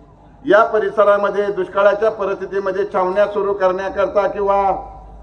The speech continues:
टँकर चालू करण्याकरता म्हणून प्रयत्न करावा, अशी मी सर्वांच्या वतीनं जयंत पाटील साहेबांना या ठिकाणी विनंती करतो. निवडणुकीच्या बाबतीमध्ये बोलायचं झालं, गेल्या पाच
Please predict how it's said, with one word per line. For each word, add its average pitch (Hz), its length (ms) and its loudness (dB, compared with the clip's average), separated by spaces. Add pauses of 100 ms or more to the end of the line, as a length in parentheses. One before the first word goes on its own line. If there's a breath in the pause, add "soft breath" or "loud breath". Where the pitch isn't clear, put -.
(260)
टँकर 196 360 0
चालू 214 300 4
करण्याकरता 196 680 -2
म्हणून 190 260 -2
प्रयत्न 208 460 2
करावा, 185 360 4
अशी 180 200 0
मी 185 140 -2
सर्वांच्या 208 540 2
वतीनं 185 320 -2
जयंत 175 240 -2
पाटील 170 300 -6
साहेबांना 151 400 -6
या 143 80 -4
ठिकाणी 151 320 0
विनंती 135 380 0
करतो. 110 320 -10 (2500)
निवडणुकीच्या 262 640 4
बाबतीमध्ये 262 560 2
बोलायचं 254 420 4
झालं, 247 440 4 (1400)
गेल्या 220 280 8
पाच 254 280 4